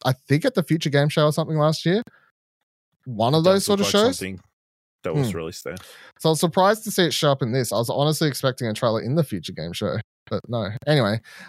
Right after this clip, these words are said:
Speaker 1: um, yeah, it's a game where you're, like, playing as this band, touring around. Um, words are your weapons. Sort of, I remember the first time seeing it, that sort of reminded me of, um, Route ninety-six combined with, like, fighting,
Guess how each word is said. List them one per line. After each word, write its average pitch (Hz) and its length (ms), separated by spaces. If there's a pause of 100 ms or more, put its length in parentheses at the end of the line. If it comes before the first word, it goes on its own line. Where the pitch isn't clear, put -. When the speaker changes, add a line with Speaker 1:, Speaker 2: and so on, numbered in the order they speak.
Speaker 1:
um, 135 240
yeah, 160 80
it's 131 100
a 147 40
game 165 200
where 160 160
you're, 151 160
like, 139 160
playing 139 220
as 131 60
this 127 100
band, 127 400
touring 127 280
around. 113 600
Um, 104 500 (1000)
words 120 260
are 123 40
your 117 140
weapons. 113 840 (340)
Sort 196 160 (180)
of, 104 260
I 135 40
remember 214 220
the 208 80
first 139 240
time 127 280 (120)
seeing 123 220
it, 98 100
that 92 240
sort 139 160
of 131 80
reminded 110 340
me 107 80
of, 101 160
um, 98 220 (500)
Route 117 220
ninety-six 110 680
combined 104 460
with, 95 240
like, 92 80 (140)
fighting, 101 540